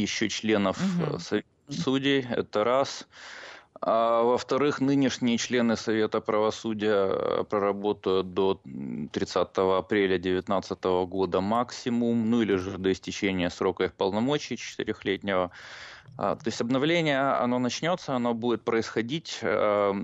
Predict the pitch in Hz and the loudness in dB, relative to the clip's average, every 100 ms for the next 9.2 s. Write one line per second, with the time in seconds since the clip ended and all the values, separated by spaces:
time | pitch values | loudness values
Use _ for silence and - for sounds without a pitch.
0 | - - 95 113 113 110 104 - 101 107 | -6 -4 0 2 2 0 -4 -6 -2 0
1 | - 107 - 160 160 156 - 123 117 123 | 0 -4 -2 -2 0 -4 -2 0 2 2
2 | 117 110 107 - 95 98 101 98 92 - | 2 0 -2 -4 -4 -2 0 -2 -2 -10
3 | - - - - 110 95 90 92 92 95 | -20 -20 -20 -6 -6 -4 -4 -2 0 -2
4 | - 92 90 - - - 92 90 92 - | -2 -4 -4 -10 -10 -2 0 0 -2 0
5 | 131 123 110 98 90 87 87 101 - 90 | 0 2 0 0 0 -2 -2 -4 -2 -6
6 | - - - - 95 101 90 92 92 95 | -6 -18 -10 -4 0 0 0 0 0 2
7 | 90 92 - 104 135 143 107 113 101 95 | 2 0 -2 -2 -2 -4 -4 -2 0 0
8 | - 101 87 87 87 87 87 - 85 82 | 0 0 0 -2 0 0 -2 -4 -4 -2
9 | 87 | -2